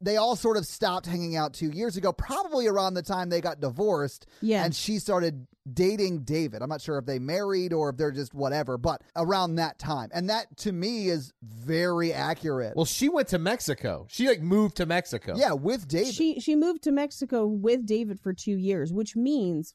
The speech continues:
Speaker 2: for me, in the timeline, this was their whole group of friends.
Speaker 1: Yeah.
Speaker 2: They got divorced. She went off with David. And then in short order, she and David moved to Mexico.
Speaker 1: Yeah.
Speaker 2: And that's why no one had seen them.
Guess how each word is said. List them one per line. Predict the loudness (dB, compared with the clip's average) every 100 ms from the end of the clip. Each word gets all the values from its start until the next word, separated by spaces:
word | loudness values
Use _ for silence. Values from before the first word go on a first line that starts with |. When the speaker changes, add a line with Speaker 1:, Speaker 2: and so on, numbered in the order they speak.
| -6
Speaker 2:
for | -2
me, | 2 2 2 0 -2
in | -4
the | -6
timeline, | -4 -4 -2 -2 -4 -4 -6 -8 -8
this | 0 4 4 2
was | 2
their | 2
whole | 4 2
group | -2 -4
of | -4
friends. | -2 0 -2 -4 -8 _ -8
Speaker 1:
Yeah. | -6 -6 _
Speaker 2:
They | -4 0 2
got | 2 2
divorced. | 2 0 0 0 -2 -4 -10 -18 -18
She | -12 -8 -2 0 0 0 -2
went | -4 -2 0
off | 0 0 -2
with | -4 0
David. | 2 2 2 0 0 -4 -10 -2
And | 2 2
then | 2
in | 0
short | -2 0 0 0
order, | 2 2 2 -2
she | -4 -2 0
and | 2 0
David | 0 0 2 2
moved | 2 2 0
to | -2
Mexico. | -2 -2 -6 -8 -6 -6 -4 -2
Speaker 1:
Yeah. | -4 -4 -4
Speaker 2:
And | 2 4 4
that's | 2 0 0 -2
why | 0
no | 2 2
one | 2 0
had | -2 -4
seen | -4 -2 -2
them. | -6 -10